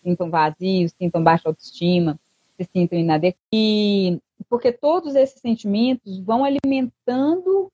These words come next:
o vazio emocional, né? A sensação de insatisfação com a vida, isolamento desses pais, e isso vai impactar nesses filhos. Então, a gente vai trabalhar esses registros. E como que a gente vai fazer isso,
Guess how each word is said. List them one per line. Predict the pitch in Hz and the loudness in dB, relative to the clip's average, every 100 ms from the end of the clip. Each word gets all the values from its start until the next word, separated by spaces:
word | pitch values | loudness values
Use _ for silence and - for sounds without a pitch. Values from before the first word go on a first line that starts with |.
| - | -10
o | 262 | -4
vazio | 262 254 233 190 220 285 | 0 0 -2 -4 -2 0
emocional, | 311 269 269 - 233 196 170 196 233 | 0 0 -2 -4 -2 0 2 2 0
né? | 220 | -2
A | 233 | -4
sensação | 240 240 220 226 226 | -6 -4 -2 -2 -4
de | 202 | 0
insatisfação | 233 226 220 - 214 208 - 214 233 | -2 0 -2 -2 -2 -2 -4 -2 -2
com | 262 | 0
a | 220 | 0
vida, | 190 180 214 202 | 0 0 0 -2
isolamento | 202 214 196 190 185 190 220 240 - 302 - _ _ _ _ | -2 0 0 0 -2 0 0 -2 -2 -4 -4 _ _ _ _
desses | 190 226 226 247 | 2 2 0 -8
pais, | _ 196 180 208 247 | _ 0 2 2 0
e | 247 | -4
isso | 240 | -4
vai | 233 247 | -2 -2
impactar | 233 233 226 | -2 -2 0
nesses | 220 226 262 - | 0 -2 -8 -6
filhos. | 180 131 151 | -2 -2 -4
Então, | 165 185 | 0 0
a | |
gente | 190 202 | 0 -2
vai | 208 | -4
trabalhar | 202 190 185 185 | -4 -2 0 0
esses | - - | -2 0
registros. | 220 202 143 123 _ 147 | 0 2 -4 -6 _ -8
E | 175 | -2
como | 233 254 | 0 0
que | 277 | 0
a | |
gente | 262 | -2
vai | 247 | -2
fazer | 240 240 233 | -4 0 2
isso, | 226 151 - | 2 -2 -8